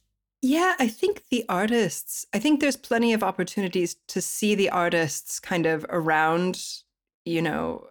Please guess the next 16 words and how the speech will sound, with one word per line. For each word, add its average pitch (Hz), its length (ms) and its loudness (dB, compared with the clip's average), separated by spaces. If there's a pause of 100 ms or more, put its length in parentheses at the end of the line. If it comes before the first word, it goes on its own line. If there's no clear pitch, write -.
(140)
um, 165 640 -4
I, 190 160 0
I 220 80 2
kind 254 240 4
of 233 100 4
am 202 140 2
bummed 185 300 2
out 196 240 2
that 165 180 -2 (180)
in 170 180 -2
Turin 175 380 -2
we 165 120 0
didn't 170 420 -2 (600)
quite 202 240 2
understand 175 600 2
how, 160 840 0